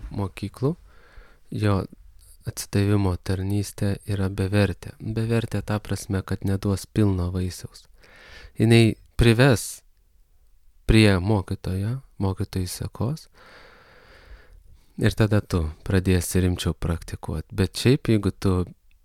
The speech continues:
<clears throat> kartoji mantras negautas per mokytojų mokinių seką, jos neturi pilnos potencijos.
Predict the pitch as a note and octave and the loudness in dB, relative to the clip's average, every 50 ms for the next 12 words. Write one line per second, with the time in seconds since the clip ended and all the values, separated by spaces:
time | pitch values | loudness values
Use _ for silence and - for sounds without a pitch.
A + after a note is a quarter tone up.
0 | _ - - F3 E3+ C#3 A2 F#2+ - - _ _ - - - G#2+ G2+ - - - | _ 2 6 8 8 8 6 4 -2 -8 _ _ -12 -4 0 0 0 0 0 0
1 | G2+ G2 F#2+ F#2 F#2 F#2+ G2 G#2 G#2+ G#2+ - G#2+ G#2 F#2+ F2+ - - - _ _ | 0 2 2 2 2 2 2 2 2 0 -2 -4 -4 -4 -6 -8 -12 -16 _ _
2 | _ _ _ _ _ _ - _ - G#2 G2+ G#2 G#2+ A2 A2 A2+ A#2+ A#2+ A#2+ - | _ _ _ _ _ _ -18 _ -4 -2 2 4 6 6 6 6 4 4 2 2
3 | - A#2 G#2+ F#2+ F#2 - - - - _ _ _ _ _ _ _ - _ _ _ | 0 0 0 0 -2 -6 -10 -18 -20 _ _ _ _ _ _ _ -20 _ _ _
4 | _ _ _ _ _ _ _ _ _ - - _ - - G2+ G2 G2 G2 G2 F#2 | _ _ _ _ _ _ _ _ _ -16 -16 _ -4 -2 -2 0 0 0 0 -2
5 | - F#2 - - F#2+ F#2+ F#2+ F#2 F2+ - - F#2+ F2+ F2 - - - F#2+ G2 - | -2 -6 -6 -4 -4 -4 -2 -4 -6 -4 -4 -4 -4 -4 -4 -4 -4 -4 -4 -2
6 | - G2 F#2 F2 - - F2+ F2 - - G2 F#2+ F#2 - F#2+ F#2 F#2+ F#2+ F#2 F2+ | -2 -4 -4 -4 -4 -4 -6 -6 -4 -4 -4 -4 -2 -2 -2 -2 0 0 -2 -4
7 | - - F#2+ - - G#2+ G#2 G2 F2+ - - - - - | -6 -8 -10 -8 -6 -4 -4 -4 -6 -8 -12 -16 -18 -20